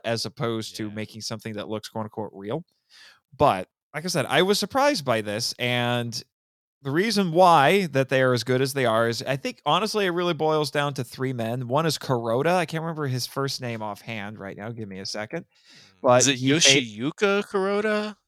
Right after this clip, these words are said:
Speaker 2: Does that sound right?
Speaker 1: Yes.
Speaker 2: Yoshiyuka? Okay.
Speaker 1: Yeah, there you go. Look
Speaker 2: Oof,
Speaker 1: at you.
Speaker 2: I still got
Speaker 1: Look
Speaker 2: it.
Speaker 1: at you.
Speaker 2: I still
Speaker 1: A
Speaker 2: got it.
Speaker 1: gentleman and a scholar here. It's all coming back.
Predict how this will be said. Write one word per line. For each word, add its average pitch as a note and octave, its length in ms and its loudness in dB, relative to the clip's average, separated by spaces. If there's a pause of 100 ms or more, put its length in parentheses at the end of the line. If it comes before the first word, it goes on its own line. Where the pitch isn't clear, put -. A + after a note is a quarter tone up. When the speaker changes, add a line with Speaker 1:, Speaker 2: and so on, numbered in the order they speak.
Speaker 2:
Does A2+ 120 -6
that B2+ 160 4
sound G#3+ 200 0
right? G3 140 -4
Speaker 1:
Yes. A#3 320 6
Speaker 2:
Yoshiyuka? D3+ 540 -6 (300)
Okay. - 200 -10 (100)
Speaker 1:
Yeah, G3 240 2
there F#3+ 200 6
you A3 160 8
go. F3+ 320 8
Look A3+ 160 2
Speaker 2:
Oof, D#4 120 2
Speaker 1:
at - 80 -2
you. E4+ 160 4
Speaker 2:
I - 40 6
still D#3+ 280 6
got A2 220 4
Speaker 1:
Look G2 80 0
Speaker 2:
it. D#4+ 40 2
Speaker 1:
at - 120 -2
you. C#4 140 8
Speaker 2:
I G3 60 10
still C3 240 6
Speaker 1:
A - 20 -2
Speaker 2:
got G#2+ 100 -2
it. - 20 2
Speaker 1:
gentleman C#4+ 360 6
and C#4 160 6
a A#3 40 4
scholar A3+ 520 4
here. B2+ 200 2
It's A2+ 120 -2
all G#3+ 100 0
coming G#3 240 -2
back. G3+ 300 2